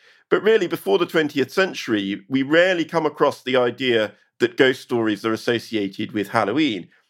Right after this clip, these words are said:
It's very much tr-, Christmas, traditionally, that is the spookiest time of year.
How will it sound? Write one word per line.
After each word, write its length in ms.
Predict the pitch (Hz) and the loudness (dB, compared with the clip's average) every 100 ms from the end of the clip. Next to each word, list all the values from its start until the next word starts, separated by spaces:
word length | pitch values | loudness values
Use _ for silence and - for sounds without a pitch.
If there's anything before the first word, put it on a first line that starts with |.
| - | -6
It's 180 | 131 147 | -6 2
very 260 | 185 196 | 2 2
much 380 | 180 170 - - | 2 0 -2 -10
tr-, 160 | - 147 | -10 -10
Christmas, 680 | - 233 233 156 110 - | 0 0 0 -2 -2 -2
traditionally, 840 | - - 180 190 160 123 92 78 78 _ _ - | -8 0 0 0 -4 -2 -4 -8 -12 _ _ 0
that 100 | 139 | 2
is 160 | 135 - | 2 -2
the 80 | 131 | -12
spookiest 840 | - 156 156 - 113 101 - - | -6 -4 -4 -2 -2 -2 -6 -16
time 560 | - 123 104 87 85 - _ - | -2 0 2 -2 -6 -12 _ -4
of 180 | 104 92 | -4 -2
year. 460 | 110 156 117 - | 0 2 2 -2